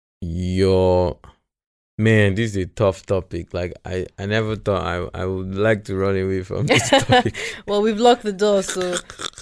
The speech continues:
Speaker 2: you must continue. Okay, should I, should I go first?
Speaker 1: Yeah.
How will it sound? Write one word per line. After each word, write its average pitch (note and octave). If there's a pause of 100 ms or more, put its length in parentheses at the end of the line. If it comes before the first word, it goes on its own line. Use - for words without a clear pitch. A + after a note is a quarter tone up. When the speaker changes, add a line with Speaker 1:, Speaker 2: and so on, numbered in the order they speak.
(200)
Speaker 2:
you G#3
must G3+
continue. G3+
Okay, C4
should -
I, C#4+
should C4+
I C4
go B3
first? G#3+
Speaker 1:
Yeah. B2+